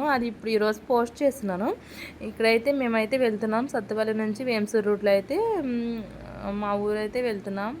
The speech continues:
వేంస్-, కందుకూరు అయితే వెళ్తున్నాం. ఎప్పుడు ఇటు సైడ్ సిద్ధారాం సైడ్ అయితే వెళ్తాము, కాకపోతే అక్కడ కొంచెం బ్రిడ్జి వర్క్ జరుగుతుంది, అక్కడ కొంచెం బురదగా ఉంది అనేసి, రోడ్డు బాలేదని చెప్పేసి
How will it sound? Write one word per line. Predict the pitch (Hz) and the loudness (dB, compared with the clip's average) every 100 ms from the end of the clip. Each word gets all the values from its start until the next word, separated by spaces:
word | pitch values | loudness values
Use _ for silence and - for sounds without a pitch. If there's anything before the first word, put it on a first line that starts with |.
| 269 | -6
వేంస్-, | 202 196 - 196 208 | -6 -6 -8 -4 -2
కందుకూరు | 202 202 226 | -2 0 0
అయితే | 220 233 | 0 -2
వెళ్తున్నాం. | 202 185 190 233 415 - - - - - - - - - - - - - - 214 | -4 -4 -4 -4 -6 -14 -20 -20 -20 -20 -20 -20 -20 -20 -20 -20 -20 -18 -2 2
ఎప్పుడు | 220 277 311 | 2 4 4
ఇటు | 277 262 | 4 2
సైడ్ | 247 240 247 | 4 4 4
సిద్ధారాం | 247 208 233 247 254 | 0 4 6 6 4
సైడ్ | 262 247 240 | 2 4 4
అయితే | 226 240 | 2 2
వెళ్తాము, | 220 214 208 202 220 | 2 2 0 0 0
కాకపోతే | 220 202 214 240 | 0 -2 -4 -2
అక్కడ | 233 220 | -2 -2
కొంచెం | 220 214 196 | -2 -2 -2
బ్రిడ్జి | 202 180 220 240 | -4 -2 -2 0
వర్క్ | 220 202 202 | 0 -2 -2
జరుగుతుంది, | 202 196 202 202 233 | 2 2 0 -2 -2
అక్కడ | 220 196 | -4 -4
కొంచెం | 196 196 190 | -4 -2 -2
బురదగా | 190 190 202 214 202 | -4 0 2 2 0
ఉంది | 202 220 247 214 - - - - - - | 0 -2 -2 -6 -10 -18 -18 -18 -4 0
అనేసి, | 214 226 226 339 392 427 320 240 196 185 - - - - - - | 4 4 4 6 8 8 8 4 4 -2 -14 -20 -20 -20 -16 0
రోడ్డు | 214 226 233 | 4 6 8
బాలేదని | 233 220 226 233 | 8 8 6 2
చెప్పేసి | 220 226 240 | 2 0 4